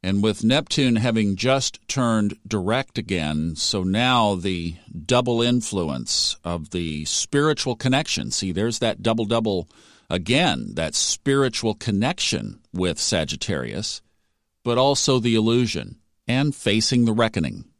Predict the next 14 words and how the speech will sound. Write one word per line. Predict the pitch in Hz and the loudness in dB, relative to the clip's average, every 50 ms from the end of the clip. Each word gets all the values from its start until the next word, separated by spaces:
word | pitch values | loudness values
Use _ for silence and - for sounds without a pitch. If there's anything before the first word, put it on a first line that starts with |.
| _ _ _ _ - | _ _ _ _ 0
Neptune | 90 104 117 - - - 123 98 82 73 69 | 2 2 2 2 2 2 2 2 4 2 0
sitting | - - - 135 123 117 110 107 | 0 0 2 2 4 4 4 4
in | 107 101 98 | 4 4 4
that | 101 95 - - | 2 0 0 -2
square | - - - - 120 120 117 117 117 110 | -4 -4 -2 0 2 4 4 6 6 4
with | 104 98 101 95 - | 4 4 2 0 0
the | - | 0
nodes | 92 98 110 113 113 110 104 101 92 - - - - - | 2 4 6 6 6 6 4 2 2 0 -4 -4 -2 -2
saying, | - - 113 107 107 107 104 101 98 90 85 85 - - _ _ _ _ | 2 2 2 4 4 4 4 4 2 2 0 -2 -4 -12 _ _ _ _
"I'm | - 98 127 156 160 | -4 -2 0 2 2
here | 127 123 143 135 135 | 2 2 0 0 0
for | 123 - - 95 85 | -2 -2 -2 0 0
a | 80 | 0
while. | 73 82 78 73 76 73 73 76 76 73 76 | 0 -2 -2 0 0 0 0 -2 -2 -4 -8